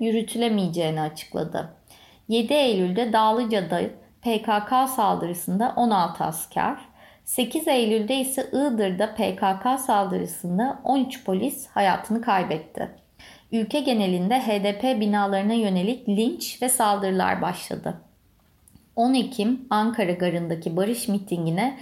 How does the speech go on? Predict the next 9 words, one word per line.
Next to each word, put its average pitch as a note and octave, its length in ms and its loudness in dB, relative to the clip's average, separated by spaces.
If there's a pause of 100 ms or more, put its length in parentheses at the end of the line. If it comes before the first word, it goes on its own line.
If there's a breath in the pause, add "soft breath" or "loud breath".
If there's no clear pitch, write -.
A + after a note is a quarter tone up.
(360 loud breath)
işidle A3+ 460 0
bağlantılı F#3+ 580 2
iki A#3+ 320 -2
canlı G3+ 380 2
bombayla F3 520 2
saldırı G3+ 560 2
düzenlendi. E3 880 -2 (560 loud breath)
Türkiye A#3 440 0
tarihinin G3 800 2